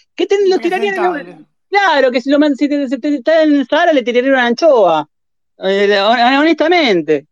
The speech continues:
Speaker 1: está en el desierto del Sahara le tiraría una anchoa para que se caguen de hambre. Tomá, hijo de puta. La, a ver, la verdad es esa. Hay unos cuantos paracaidistas que hablan muy lindo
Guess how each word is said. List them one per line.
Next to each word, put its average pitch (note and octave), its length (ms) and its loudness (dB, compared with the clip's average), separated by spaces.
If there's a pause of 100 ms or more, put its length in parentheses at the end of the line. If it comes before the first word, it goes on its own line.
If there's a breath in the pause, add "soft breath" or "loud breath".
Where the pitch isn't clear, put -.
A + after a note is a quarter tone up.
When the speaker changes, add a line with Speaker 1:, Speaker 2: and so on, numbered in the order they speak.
Speaker 1:
está - 160 -6
en C#4 60 -2
el C4 80 -4
desierto C#4 300 -2
del B3 100 -4
Sahara E4+ 200 0
le C4+ 100 0
tiraría A#3+ 180 -6
una B3 100 -2
anchoa C#4 260 -2
para A3 160 -2
que G3+ 80 -8
se A#3 140 -8
caguen A#3+ 260 0
de A#3 100 0
hambre. A3 340 0
Tomá, A#3 240 -2
hijo F#3+ 160 -2
de F3 100 2
puta. F#3 400 -2 (240 soft breath)
La, G3+ 200 0
a F#3 40 -6
ver, G#3 640 0
la G#3 140 2
verdad C#4 180 2
es B3+ 120 -4
esa. B3+ 340 2
Hay E3+ 100 2
unos G#3+ 260 0
cuantos E4 360 0
paracaidistas A3+ 680 0
que F3+ 100 -2
hablan A3 200 0
muy A#3 140 0
lindo B3+ 560 0